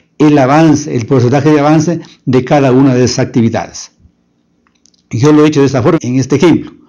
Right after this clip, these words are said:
Veamos la actividad A, perdón, la actividad B.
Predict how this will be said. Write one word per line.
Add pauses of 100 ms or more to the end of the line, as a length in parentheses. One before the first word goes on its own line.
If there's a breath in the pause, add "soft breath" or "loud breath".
(380 soft breath)
Veamos
la
actividad
A, (380)
perdón,
la
actividad
B.